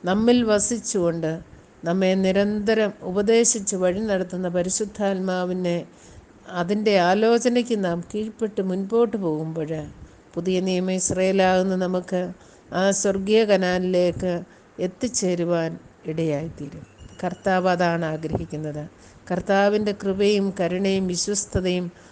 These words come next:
അതിനായിട്ടാണ് നമ്മുടെ മേൽ ദീർഘമാക്കിയിരിക്കുന്നത്. ഹ-, ഏ, രമ്യാപ്രവചനത്തിൽ പറയുന്നത്,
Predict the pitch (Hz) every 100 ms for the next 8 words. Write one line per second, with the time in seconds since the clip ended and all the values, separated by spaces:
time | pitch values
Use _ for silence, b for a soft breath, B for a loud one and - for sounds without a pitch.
0 | B 160 185 220 233 247 247 214 185 185
1 | 175 180 185 185 175 170 165 185 190 -
2 | 196 160 151 151 143 143 151 143 151 151
3 | B B B - - 190 - 180 170 170
4 | - 180 196 190 190 185 180 185 180 180
5 | 175 175 180 180 175